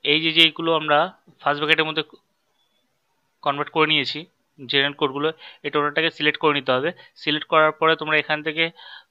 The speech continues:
ফন্টের অপশনে যাবে, Microsoft Excel-এর ফন্ট অপশনে যাবে, যেখান থেকে আমরা ফন্ট চেঞ্জ করি, সেখানে গিয়ে তোমরা আইডি প্রেস করবে। আইডি প্রেস করলেই দেখবে তোমাদের ওই ফন্টটা চলে আসছে, আর এটা তোমাদের general কোডটাকে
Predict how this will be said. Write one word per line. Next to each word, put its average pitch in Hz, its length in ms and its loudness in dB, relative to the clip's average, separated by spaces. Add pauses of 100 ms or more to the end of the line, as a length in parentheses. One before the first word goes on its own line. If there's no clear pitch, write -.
ফন্টের 151 480 4
অপশনে 156 280 -2
যাবে, 147 140 2 (1300)
Microsoft 143 540 -4 (100)
Excel-এর 147 360 -2 (100)
ফন্ট 151 380 2 (180)
অপশনে 143 340 -2
যাবে, 139 160 -2 (120)
যেখান 135 180 -10
থেকে 139 160 -4
আমরা 143 180 -4
ফন্ট 139 260 -4
চেঞ্জ 139 140 -2 (100)
করি, 139 140 -6 (360)
সেখানে 139 240 -6 (100)
গিয়ে 151 200 2
তোমরা 143 180 0 (140)
আইডি 139 220 0 (100)
প্রেস 147 160 -2 (100)
করবে। 135 200 -2 (580)
আইডি 135 260 0
প্রেস 160 180 0 (100)
করলেই 160 300 0
দেখবে 151 160 -4 (100)
তোমাদের 147 240 -2
ওই 139 120 -4
ফন্টটা 135 340 -4
চলে 139 220 0
আসছে, - 220 -6 (1000)
আর 123 160 2
এটা 156 140 4 (680)
তোমাদের 135 260 -2
general 139 320 0
কোডটাকে 151 380 -2